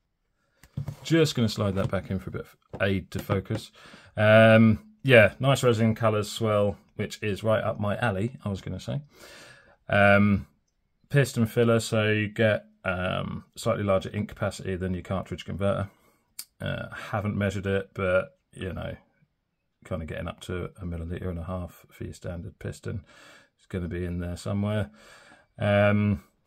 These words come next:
screws off two turns, nice. Um, I like this section, it fits nicely in my hand. As I've mentioned before, I'm not a serial poster anyway, so that is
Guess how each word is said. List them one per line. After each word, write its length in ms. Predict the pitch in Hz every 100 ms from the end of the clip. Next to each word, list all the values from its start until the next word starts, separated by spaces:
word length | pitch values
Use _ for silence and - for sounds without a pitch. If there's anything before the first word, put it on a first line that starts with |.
| _ _ _ - _ _ -
screws 340 | - - 123 117
off 160 | 120
two 180 | - 113
turns, 840 | 107 123 123 123 123 - - - - - -
nice. 600 | 117 113 113 - - -
Um, 520 | 107 104 101 101 101 -
I 80 |
like 200 | 107 107
this 420 | - 101 - - - _ _ _ _ _
section, 540 | - 104 98 - 98 98
it 200 | 98 -
fits 300 | - 98 -
nicely 520 | 95 90 - 90 87
in 240 | - 92 90
my 240 | 90 87
hand. 420 | 82 90 90 90 - - - - _ _ _ _
As 180 | 95 95
I've 80 | 90
mentioned 280 | 95 90 98
before, 460 | - 98 92 95 -
I'm 200 | 98 95
not 220 | 98 -
a 80 | -
serial 460 | - - 104 95 95
poster 440 | - 98 - 95
anyway, 420 | 98 101 104 107 - _ _
so 360 | - 95 92 98 -
that 260 | 101 95 -
is 500 | 98 90 82 -